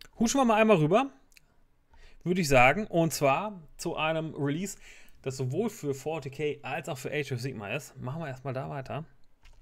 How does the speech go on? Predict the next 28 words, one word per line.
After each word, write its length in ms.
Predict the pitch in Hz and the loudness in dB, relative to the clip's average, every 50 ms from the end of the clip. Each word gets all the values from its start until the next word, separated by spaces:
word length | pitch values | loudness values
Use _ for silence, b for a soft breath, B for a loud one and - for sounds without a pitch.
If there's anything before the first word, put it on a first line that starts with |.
| - - - - - - - _ _ | -20 -20 -20 -20 -16 -16 -16 _ _
Zumindest 360 | - - 143 147 147 139 127 - | -8 -6 -4 -4 -4 -6 -6 -4
ansatzweise. 640 | 143 170 165 156 139 131 - 117 104 107 107 147 | -4 0 2 2 0 2 0 -2 -2 -2 -2 -4
Und 220 | - - 151 135 127 | -8 -8 -8 -6 -6
zwar 280 | - - 143 135 156 | -4 -4 -2 -2 0
Bellacore 640 | 147 127 131 139 143 165 170 156 - - 147 131 127 131 | 0 2 2 2 4 4 2 0 0 0 0 0 0 0
kommt. 400 | - 127 113 104 92 - - _ _ _ _ B B B B B B B B B | 0 -2 -2 -2 -6 -14 -20 _ _ _ _ B B B B B B B B B
Ja, 180 | - 175 208 220 | 2 2 4 4
ich 100 | 190 196 | 4 2
hab 100 | 208 208 | 2 0
auch 100 | 196 - | 0 0
schon 140 | - 190 | 0 -2
den 100 | 170 143 | -2 -2
Preis 320 | 127 123 139 143 175 185 - | -2 0 0 0 0 0 0
davon 340 | 220 196 - 220 226 220 - | -2 -2 -2 -2 -6 -4 -4
und 180 | 170 160 160 | -4 -4 -4
ich 120 | 156 - 165 | -2 -2 -2
hab 120 | 160 156 | -2 -2
auch 100 | 175 - | -4 -6
schon 260 | - - 165 160 156 | -4 -4 -4 -4 -2
ein 120 | 156 147 131 | -4 -6 -4
paar, 480 | - 143 139 139 139 143 135 139 135 | -2 0 2 2 2 4 4 4 4
ähm, 340 | 135 135 131 131 131 127 127 B B B B B B B B - | 2 2 -2 -4 -4 -6 -8 B B B B B B B B -4
paar, 920 | - 143 135 135 131 131 131 117 135 131 127 127 120 104 131 127 123 123 | 0 2 4 6 6 6 6 6 6 6 6 6 6 6 4 6 6 4
äh, 20 | |
ähm, 240 | 123 127 123 123 123 | 2 0 -4 -6 -8
tja, 340 | 123 - - 131 123 117 101 | -8 -4 -2 0 0 0 -2
ich, 500 | 131 139 - - 147 139 131 139 127 - | -4 -8 -10 -10 -12 -10 -10 -10 -10 -12
ich, 160 | 135 - - | -14 -14 -16